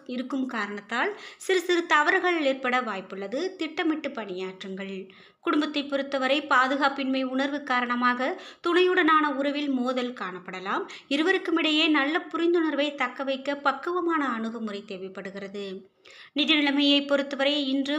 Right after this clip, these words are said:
பணப்புழக்கம் குறைந்து காணப்படுகிறது. பண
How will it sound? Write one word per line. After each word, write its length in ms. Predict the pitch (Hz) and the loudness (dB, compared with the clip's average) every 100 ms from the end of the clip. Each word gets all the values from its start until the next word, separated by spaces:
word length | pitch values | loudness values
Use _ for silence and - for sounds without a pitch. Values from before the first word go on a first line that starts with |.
| 302 | 0
பணப்புழக்கம் 760 | 294 320 311 294 302 294 285 | 2 2 0 0 0 2 0
குறைந்து 320 | 285 285 330 339 | 0 -2 -2 -2
காணப்படுகிறது. 720 | 226 196 190 196 190 196 233 392 - - | -6 -8 -10 -12 -10 -8 -6 -6 -10 -14
பண 180 | - 339 | 4 4